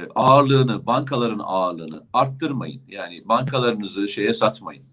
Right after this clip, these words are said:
Hatırlar mısın? E, arkasından,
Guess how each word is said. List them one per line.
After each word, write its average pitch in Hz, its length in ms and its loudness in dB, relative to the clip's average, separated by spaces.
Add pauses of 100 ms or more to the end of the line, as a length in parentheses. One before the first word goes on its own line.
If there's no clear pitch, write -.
(320)
Hatırlar 160 360 4
mısın? - 280 -4 (1300)
E, 95 40 -6 (340)
arkasından, 151 840 2